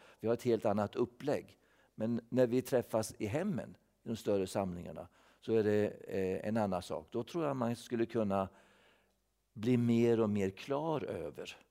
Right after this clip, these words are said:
att vi är samlade här i Herrens namn. Vi räknar med hans närvaro och vi räknar med att Herren också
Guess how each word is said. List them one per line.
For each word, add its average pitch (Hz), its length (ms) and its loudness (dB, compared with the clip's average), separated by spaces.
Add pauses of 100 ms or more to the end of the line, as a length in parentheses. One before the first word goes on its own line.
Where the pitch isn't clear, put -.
(680)
att 98 160 -8
vi 131 160 2
är 160 40 2
samlade 123 560 0
här 104 280 2
i 95 80 -4
Herrens 104 460 2
namn. 151 320 -4 (560)
Vi 101 100 -4
räknar 107 340 2
med 87 100 -6
hans 90 200 -8
närvaro 123 720 2
och - 380 -8
vi 110 60 6
räknar 101 320 4
med 90 180 2
att - 180 -4
Herren 98 360 4
också 85 380 -2